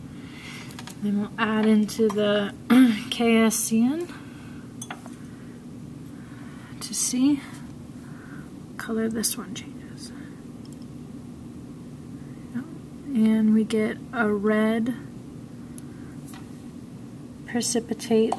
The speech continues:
also. So how to differentiate between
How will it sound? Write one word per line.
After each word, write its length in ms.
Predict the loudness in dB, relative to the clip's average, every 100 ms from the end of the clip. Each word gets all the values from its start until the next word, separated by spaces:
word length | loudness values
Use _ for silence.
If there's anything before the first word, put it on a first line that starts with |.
| 8
also. 480 | 8 8 2 -2 -4 -10 -14 -14 -14 -14 -14 -14 -14 -14 -12 -12 -12 -12 -12 -14 -14 -14 -14 -14 -4
So 220 | 4 8
how 280 | 10 10 10
to 200 | 10 8
differentiate 1160 | 6 8 6 8 8 10 8 6 6 8 6 4
between 680 | 2 4 10 12 12 10